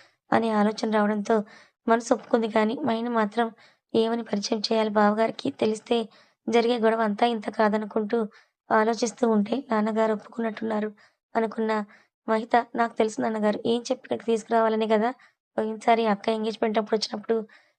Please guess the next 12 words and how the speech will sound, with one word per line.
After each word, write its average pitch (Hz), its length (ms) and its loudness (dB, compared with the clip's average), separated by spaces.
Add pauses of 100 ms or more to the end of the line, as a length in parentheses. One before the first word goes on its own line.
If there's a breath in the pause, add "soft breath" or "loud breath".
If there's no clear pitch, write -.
(120)
ప్రమోద్ 226 300 4
బావగారికి 220 440 4
స్నేహితుడని 233 540 0
వచ్చారు 220 320 0
కదా, 220 220 2 (460 soft breath)
ఇప్పుడు 247 240 4
కూడా 269 160 2
అలాగే 240 220 2
తీసుకొద్దాం. 220 500 2 (100)
మీకు, 240 360 -2
నాకు, 220 360 0
అక్కకి, 220 400 0